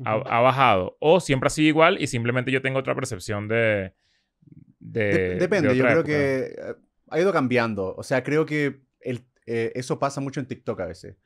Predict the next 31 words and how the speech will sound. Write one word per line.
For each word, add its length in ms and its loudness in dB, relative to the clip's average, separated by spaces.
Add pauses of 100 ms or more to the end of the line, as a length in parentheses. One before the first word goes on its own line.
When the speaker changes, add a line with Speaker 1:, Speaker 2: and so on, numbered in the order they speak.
(180)
Speaker 3:
La 100 -10
gente 200 -2
a 40 4
veces, 220 -6 (100)
de 200 -2
nuevo, 300 0
no 60 -4
le 80 0
están 220 -8
tomando 280 -4
el 80 -4
peso 380 -4
a 40 4
la 100 0
cantidad 480 -4
de 60 0
audiencia 440 -8
que 100 -10
traen 300 -2
estas 200 -10
personas 460 -10
en 80 -12
TikTok. 460 -4 (520)
Y 240 -4
también 360 -2
a 60 2
veces 260 -2
las 120 -6
marcas 340 -6
no 140 -2
lo... 560 0